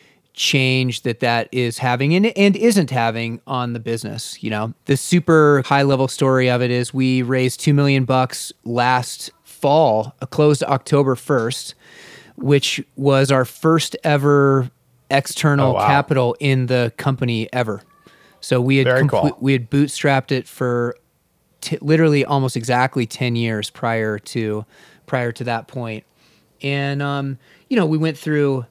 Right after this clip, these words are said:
Speaker 1: gosh, a lot of internal discussion and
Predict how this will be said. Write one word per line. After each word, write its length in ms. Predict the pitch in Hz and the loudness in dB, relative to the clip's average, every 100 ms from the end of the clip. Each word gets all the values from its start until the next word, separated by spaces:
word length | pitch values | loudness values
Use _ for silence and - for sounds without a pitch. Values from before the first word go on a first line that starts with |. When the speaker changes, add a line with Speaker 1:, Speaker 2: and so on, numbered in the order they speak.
| _ _ _ _ _ _ _ - | _ _ _ _ _ _ _ -6
Speaker 1:
gosh, 380 | 165 147 127 - - | -2 0 -2 -4 -6
a 100 | 143 | -4
lot 400 | 135 135 143 143 | 0 0 2 0
of 400 | 139 123 - _ _ _ _ - | -2 -4 -12 _ _ _ _ -6
internal 960 | 147 139 147 143 139 135 131 127 123 117 _ _ _ _ _ | -6 -4 -4 -4 -4 -4 -4 -4 -6 -10 _ _ _ _ _
discussion 720 | - 120 - 147 143 151 139 131 | -18 -10 -6 -6 -4 -4 -4 -6
and 240 | 120 113 | -8 -10